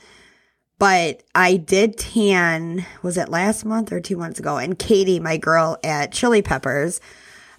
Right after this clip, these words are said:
um, she's phenomenal. If you guys are in the area, um, Sterling Heights,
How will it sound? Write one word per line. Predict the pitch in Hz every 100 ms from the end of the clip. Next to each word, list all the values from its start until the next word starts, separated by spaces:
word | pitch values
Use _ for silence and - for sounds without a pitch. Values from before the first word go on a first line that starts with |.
| _
um, | 165 151 151
she's | 175 175 165 -
phenomenal. | - 165 151 143 143 143
If | 147
you | 143
guys | 139 147
are | 160
in | 160
the | 170
area, | - 165 156 156 156 175 165 -
um, | 151 156 165
Sterling | - 165 160 165
Heights, | 147 156 - - -